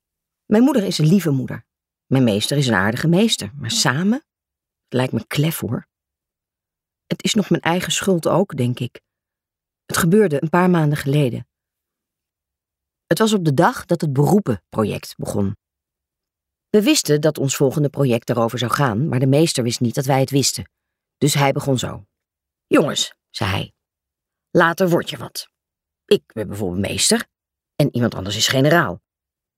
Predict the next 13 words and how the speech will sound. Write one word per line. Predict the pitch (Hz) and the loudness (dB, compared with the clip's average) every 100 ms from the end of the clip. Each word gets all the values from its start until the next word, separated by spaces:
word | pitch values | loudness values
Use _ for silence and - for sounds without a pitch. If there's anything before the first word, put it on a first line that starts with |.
| _ | _
Ik | 165 - - | -2 -2 -2
noem | 131 | 0
maar | 104 95 | 2 0
iets | 78 | -4
belangrijks. | - 90 90 87 - - - _ _ _ _ _ _ | -4 -4 -4 -8 -10 -10 -12 _ _ _ _ _ _
Nu | - 262 | 2 2
wil | 202 247 | 4 2
ik | 240 | 2
weten | 151 131 113 - 165 - | 0 0 0 0 0 0
wat | 127 143 | -2 -2
jullie | - 311 127 | 0 0 0
willen | 95 98 87 | -6 -8 -6
worden." | 92 92 - | -6 -6 -12